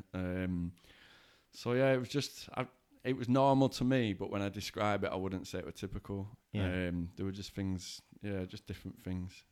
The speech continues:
Speaker 1: My dad was quite well known in the town.
Speaker 2: What for?
Speaker 1: Um, he, well,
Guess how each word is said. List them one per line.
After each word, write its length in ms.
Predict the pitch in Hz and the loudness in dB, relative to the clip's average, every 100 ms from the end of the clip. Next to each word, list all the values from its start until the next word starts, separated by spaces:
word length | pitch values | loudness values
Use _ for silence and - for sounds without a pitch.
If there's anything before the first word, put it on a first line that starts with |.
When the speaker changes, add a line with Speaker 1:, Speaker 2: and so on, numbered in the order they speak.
| - | -6
Speaker 1:
My 120 | 107 | -2
dad 220 | 110 135 123 | 4 4 4
was 80 | - | 2
quite 300 | 113 104 - | 4 4 2
well 140 | 98 | 0
known 360 | 98 110 107 104 _ | 2 2 0 -4 _
in 80 | 95 | -6
the 80 | 90 | -4
town. 320 | - 87 90 - _ | -6 -8 -8 -12 _
Speaker 2:
What 140 | 113 110 | 0 2
for? 320 | 110 110 107 - _ - | 4 2 2 -6 _ -4
Speaker 1:
Um, 680 | 98 101 101 98 98 101 117 - - 101 | 0 2 4 4 4 2 -2 -10 -6 0
he, 800 | 104 110 107 107 110 104 107 - _ - - - - - _ 113 | 2 2 2 2 0 0 -4 -10 _ -20 -20 -20 -20 -20 _ -2
well, 260 | 110 87 | 0 0